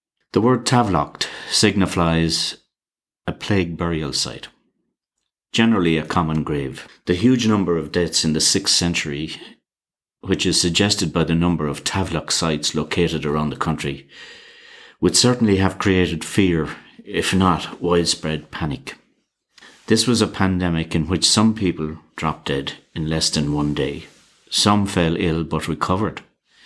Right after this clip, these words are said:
and some remained unaffected. As we are currently in the grip of a global covid nineteen pandemic,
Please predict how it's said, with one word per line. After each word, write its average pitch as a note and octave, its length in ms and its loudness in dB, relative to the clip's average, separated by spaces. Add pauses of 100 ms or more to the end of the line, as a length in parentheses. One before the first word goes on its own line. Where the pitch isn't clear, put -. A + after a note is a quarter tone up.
(300)
and D#2 100 -2
some E2 300 2
remained D#2 500 0 (140)
unaffected. - 640 -4 (1080)
As G2+ 200 2
we A2 80 6
are G#2 160 2
currently A#2 520 2
in E2 180 2
the D#2+ 60 0
grip F2 300 0 (400)
of F2 140 2
a E2+ 40 4
global E2+ 520 2
covid D#2+ 420 0
nineteen D#2+ 580 0
pandemic, D2+ 640 -4